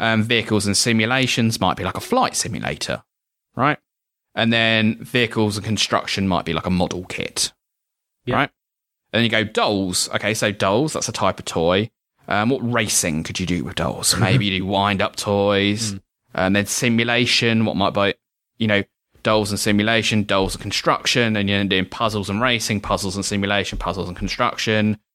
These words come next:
Speaker 1: um, instruments and racing. You, do you see what I mean? So you're kind of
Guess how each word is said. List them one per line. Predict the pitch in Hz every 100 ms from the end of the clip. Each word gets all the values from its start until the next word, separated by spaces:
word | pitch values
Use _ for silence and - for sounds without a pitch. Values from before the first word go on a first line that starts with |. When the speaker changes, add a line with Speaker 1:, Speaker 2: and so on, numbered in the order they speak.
| _ _ _ -
Speaker 1:
um, | 95 92
instruments | 104 - 95 -
and | 92
racing. | 95 92 98 95 - -
You, | 123
do |
you | 120
see | 156
what | 143
I |
mean? | 120 110
So |
you're | 131
kind | 127
of | 147